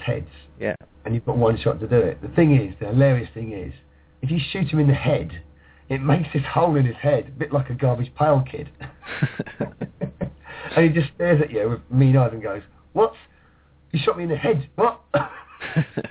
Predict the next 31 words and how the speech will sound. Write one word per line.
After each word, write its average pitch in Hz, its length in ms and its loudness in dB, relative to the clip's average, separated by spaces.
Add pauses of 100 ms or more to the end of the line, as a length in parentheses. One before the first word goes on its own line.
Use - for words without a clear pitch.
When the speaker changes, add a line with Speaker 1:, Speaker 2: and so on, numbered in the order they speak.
(200)
Speaker 2:
Yeah, 127 180 0
he's 120 120 0
still 143 240 4
alive. 139 320 0 (300)
Speaker 1:
Yeah, 180 180 0
it's, 160 200 -2 (180)
oh, 214 100 -2
no 202 240 -6 (100)
blood 160 280 2
or 139 60 2
guts 139 380 0
or 127 60 -4
anything 120 260 -8
like 113 140 -6
that. 113 160 -8
It's - 140 -12
all 151 140 0
done 120 200 -2
in 120 80 -6
complete 131 500 0
fun. 95 280 -4 (440)
And 127 120 2
I 131 60 6
Speaker 2:
Cool. - 80 0
Speaker 1:
think - 120 -2
that's - 160 -8
what 110 120 -8
I - 40 -4
loved 127 220 -2
about 95 240 -6
it, 95 120 -8